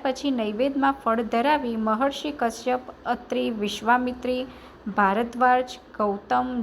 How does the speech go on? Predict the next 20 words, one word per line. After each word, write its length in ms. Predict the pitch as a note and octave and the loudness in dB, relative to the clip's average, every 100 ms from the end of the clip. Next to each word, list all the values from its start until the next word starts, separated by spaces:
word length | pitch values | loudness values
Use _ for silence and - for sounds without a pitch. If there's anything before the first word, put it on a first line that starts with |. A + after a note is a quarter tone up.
| - | -2
જમદાગ્નિ 880 | A#3+ C4+ C#4 B3 A#3+ A#3+ B3+ B3+ - - | 0 2 4 4 2 0 -2 -4 -8 -6
અને 180 | C4 C4+ | -4 -2
અરુંધતિ 640 | - A#3+ C#4+ C#4+ C#4+ D4+ | 2 2 2 0 0 -2
સહિત 460 | D4+ A3+ A3 A3 A3 | -4 -2 -2 -2 -4
વિશિષ્ટનું 720 | A3 - D4 D4 C4+ C4 C4 | -6 -4 -6 -4 -2 0 0
ધ્યાન 400 | A#3+ G#3 G3+ G#3 | 0 0 0 0
ક-, 180 | G3+ G#3 | -2 -4
ધરવું. 440 | G3 G3 G3+ G#3+ G3+ - - - - - - - | -2 -4 -6 -8 -12 -16 -20 -20 -20 -20 -20 -2
તેમની 320 | C4 C4 C#4+ D4+ | 2 4 4 0
પૂજા 420 | C4 A3 A3 G#3 | 0 -2 0 0
કરવી. 480 | G#3+ G3+ G3 G3 G#3 - - - - G#3+ | -2 -6 -6 -10 -12 -16 -20 -20 -12 -4
વ્રત 360 | G#3 C4 D4+ | 2 4 2
દરમિયાન 460 | C#4+ D4+ D4 D4+ C4+ - | 2 2 4 2 2 -4
ઉપવાસ 440 | A#3 - B3 B3 - | -12 0 2 2 0
કરવો 260 | B3+ B3 B3+ | -2 0 -2
અને 280 | G#3+ D4+ | 0 -4
ફળહાર 500 | F4+ B3+ G#3+ A3 G#3+ G#3 | 0 2 2 2 0 -2
કરવો, 360 | G3 F#3+ F#3+ G#3 - | -6 -6 -6 -8 -10
માવો 440 | G#3+ A3 A3 G#3+ G#3+ | 0 2 4 2 -2
ખાવો. 400 | - G3+ F#3+ | -4 -4 -4